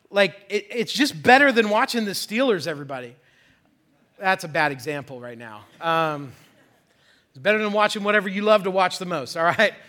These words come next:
But here's the thing, like, that's what, that's what we should want. That's what we should look for,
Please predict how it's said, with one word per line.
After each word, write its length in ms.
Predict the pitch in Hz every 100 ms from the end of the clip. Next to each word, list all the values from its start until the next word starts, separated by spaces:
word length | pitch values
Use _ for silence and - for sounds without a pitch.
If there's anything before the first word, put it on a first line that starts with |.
| _ _ _ _ _ _ _ _ _ _ _
But 140 | 160 208
here's 320 | 185 285 302
the 100 | 240
thing, 220 | - 262
like, 200 | 226 180 - _ _ - _
that's 280 | 143 202 285
what, 340 | 247 214 185 160
that's 220 | 240 269
what 100 | 233
we 160 | 202
should 340 | 180 - 165 -
want. 480 | 175 147 190 247 196
That's 180 | 190 226
what 200 | 262 -
we 180 | 196 190
should 200 | - 160
look 340 | 160 185 254
for, 320 | - 190 151